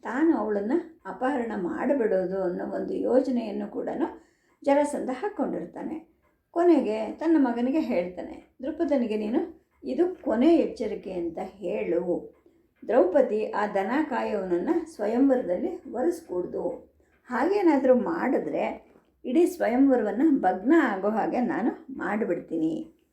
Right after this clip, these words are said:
ಅಂಥೇಳಿ ಹೇಳಿ ಕಳಿಸ್ತಾನೆ. ಹೇಳ್ ಕ-, ಹೇಳು ಅಂತ ಹೇಳ್ತಾನೆ. ಈ ಪ್ರಯತ್ನ ಎಷ್ಟು ಅಸಂಭಾವ್ಯವಾದದ್ದು ಅನ್ನೋದು ಮೇಲ್ನೋಟಕ್ಕೆ ಗೊತ್ತಾಗ್ತಿರುತ್ತೆ. ಏಕೆಂದರೆ ಕೌರವರು ಬಲ ಸಮೇತ ಬಂದಿರ್ತಾರೆ,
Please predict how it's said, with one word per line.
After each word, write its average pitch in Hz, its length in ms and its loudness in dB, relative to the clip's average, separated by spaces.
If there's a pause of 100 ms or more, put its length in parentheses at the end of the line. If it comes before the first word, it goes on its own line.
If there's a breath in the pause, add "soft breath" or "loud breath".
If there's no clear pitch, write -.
(220)
ಅಂಥೇಳಿ 220 480 2
ಹೇಳಿ 330 240 0
ಕಳಿಸ್ತಾನೆ. - 500 -10
ಹೇಳ್ 247 400 4
ಕ-, - 40 -6
ಹೇಳು 220 480 4
ಅಂತ 202 200 -4
ಹೇಳ್ತಾನೆ. 185 580 -6 (800)
ಈ 294 200 4
ಪ್ರಯತ್ನ 208 580 0 (680 soft breath)
ಎಷ್ಟು - 320 4
ಅಸಂಭಾವ್ಯವಾದದ್ದು 208 1400 2 (480)
ಅನ್ನೋದು 226 640 0
ಮೇಲ್ನೋಟಕ್ಕೆ 240 600 4
ಗೊತ್ತಾಗ್ತಿರುತ್ತೆ. - 760 -8
ಏಕೆಂದರೆ 214 800 -2 (360 soft breath)
ಕೌರವರು 233 960 4 (240)
ಬಲ 220 240 0
ಸಮೇತ 220 420 -2
ಬಂದಿರ್ತಾರೆ, 196 880 -4